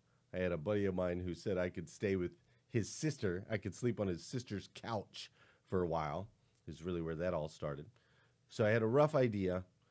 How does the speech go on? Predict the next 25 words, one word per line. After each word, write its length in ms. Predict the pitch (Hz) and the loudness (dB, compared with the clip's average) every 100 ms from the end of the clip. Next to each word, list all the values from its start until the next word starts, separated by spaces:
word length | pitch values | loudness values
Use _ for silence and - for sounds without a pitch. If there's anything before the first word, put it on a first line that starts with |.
| _ - | _ -6
of 140 | 87 | 0
where 140 | 104 | 4
I 60 | 104 | 4
was 100 | 92 | 2
gonna 160 | 98 92 | 0 0
live, 280 | 90 87 | 2 0
but 160 | 82 98 | -2 -4
for 80 | 123 | 0
the 60 | |
most 280 | 127 135 127 | 2 2 2
part, 260 | 127 113 98 | 4 4 4
I 40 | 92 | -2
was 160 | 92 | -4
clueless. 540 | - 92 76 64 - - _ _ _ - | -6 -4 -4 -8 -18 -20 _ _ _ -6
Didn't 200 | 110 110 | -2 2
really 240 | 110 107 | 2 2
know 180 | 101 101 | 2 0
what 240 | 95 110 | 2 2
I 80 | 110 | 4
was 160 | 107 90 | 2 -2
doing, 580 | 95 101 98 95 92 82 | -2 0 2 0 -2 -2
where 220 | 104 104 | 0 2
I 60 | |
was 160 | 101 90 | 0 0
going, 560 | 95 92 90 87 85 | 0 2 2 0 -4